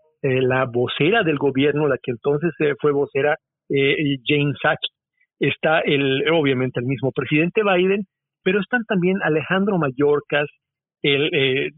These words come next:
director del Departamento de Seguridad Interna, lo que sería el Ministerio del Interior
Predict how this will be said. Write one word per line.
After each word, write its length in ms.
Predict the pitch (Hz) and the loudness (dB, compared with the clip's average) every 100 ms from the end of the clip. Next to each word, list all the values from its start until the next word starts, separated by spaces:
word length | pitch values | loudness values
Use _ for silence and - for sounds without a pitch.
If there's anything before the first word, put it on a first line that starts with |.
| 165 _ | -18 _
director 480 | - 139 131 - 147 | -2 -2 -2 -2 0
del 140 | 143 131 | 0 -2
Departamento 720 | 123 139 - 135 143 147 139 | -4 -4 -4 -4 -2 -2 -2
de 120 | 127 | -2
Seguridad 480 | 139 123 123 123 123 | -2 0 0 0 0
Interna, 420 | 120 - 143 139 | -2 0 0 0
lo 120 | 127 | -2
que 100 | - | -2
sería 240 | 117 131 131 | -2 0 0
el 80 | |
Ministerio 500 | 127 120 - 151 143 | -2 -6 -4 0 2
del 120 | 135 120 | 0 -2
Interior 540 | 123 - 123 135 170 | -8 -8 -2 0 0